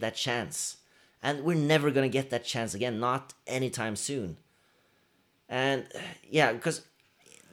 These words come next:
during the next games, when fucking, I don't know, Sweden holds the games, if we cho-, choose to boycott because, "Oh, we don't want China to participate, they're evil,"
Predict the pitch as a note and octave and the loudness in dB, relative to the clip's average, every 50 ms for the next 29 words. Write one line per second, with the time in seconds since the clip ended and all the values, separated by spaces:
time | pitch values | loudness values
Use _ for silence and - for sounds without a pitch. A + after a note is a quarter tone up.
0 | B2 B2+ G#2+ C3 A#2+ D#3 D#3+ D#3+ D#3+ D#3+ D#3+ F3+ F#3 F#3 - - - F3 F3 F3+ | -14 -12 -10 -4 0 2 4 4 4 4 2 2 0 0 -2 -2 0 2 2 2
1 | F3 E3 - D3 D#3+ D#3+ D3+ C#3+ C#3+ C#3 B2+ G2+ - - - - C#3 C#3 C#3+ C3+ | 2 0 0 0 2 2 4 4 2 2 0 -2 -6 -10 -4 -4 -4 -4 -4 -6
2 | A2 D2 F#2+ C3+ C3+ B2+ B2+ C3 C3+ C3 C3 - - - C3 D#3 E3+ D#3+ D3+ D#3+ | -4 -2 0 0 2 2 2 2 2 0 0 -2 -2 0 2 2 4 4 4 4
3 | E3+ E3+ D#3+ E3 - - E3 D#3+ E3 D#3 D#3+ E3+ D#3 D#3+ D#3+ E3 E3 E3+ D#3+ - | 2 2 0 -2 0 2 4 4 4 2 0 -2 0 2 2 2 0 0 -4 -6
4 | - - - - - - - _ - D3+ C3 B2+ D3 D#3 D3+ - - - - D#3+ | -8 -12 -20 -20 -20 -20 -20 _ -8 -6 -4 0 0 0 0 -2 -4 -2 -2 0
5 | D#3 - - - - E3 D#3 D#3 C#3 A#2 D3 D3 D3 - D#3+ D3+ C3+ - C#3+ D#3 | -2 -2 -4 -8 -6 -6 -4 -4 0 4 4 4 4 4 2 0 0 0 0 0
6 | E3 D#3 F3 A#3 C4+ B3 B3 C4 C4 F#3 A#3 A3 A3 G#3+ A#3 A3+ G3+ G3 G3 - | 0 0 0 0 2 2 4 4 4 4 4 4 4 2 2 0 0 2 2 4
7 | F#3+ F#3 F#3+ F#3+ F#3+ F#3 G3+ G3 - - F3+ F3+ F#3+ F#3+ E3+ F3 F3 F3 F3 F3 | 4 4 4 2 -2 -4 -4 -6 -4 -4 -4 -2 -4 -6 -6 -4 -2 -4 -2 -2
8 | - F3+ F3 F3+ F#3 F#3 D#3 C3 | 0 0 0 0 0 0 -2 -4